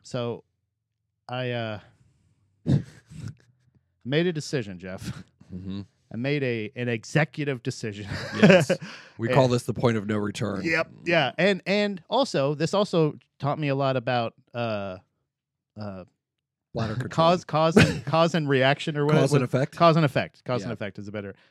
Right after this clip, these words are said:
Speaker 1: Uh, it is <laughs> 'cause I was like, "Just do it. Just do it. Go for it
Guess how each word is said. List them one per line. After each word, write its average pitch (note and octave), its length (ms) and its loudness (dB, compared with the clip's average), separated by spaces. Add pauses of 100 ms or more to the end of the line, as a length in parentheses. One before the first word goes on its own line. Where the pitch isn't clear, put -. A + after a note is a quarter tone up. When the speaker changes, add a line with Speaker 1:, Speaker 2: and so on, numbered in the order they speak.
(120)
Speaker 1:
Uh, B2 240 0 (380)
it D3 160 0
is D3 340 -4 (180)
<laughs> - 180 -4
'cause D3+ 280 -4
I C3 140 -2
was B2+ 260 -2
like, B2+ 200 -4 (360)
"Just - 140 -20
do F2+ 160 -14
it. - 80 -20 (720)
Just - 180 -20
do G3 160 -4
it. D3 120 -6 (800)
Go D3+ 180 0
for F#3 260 2
it - 100 -6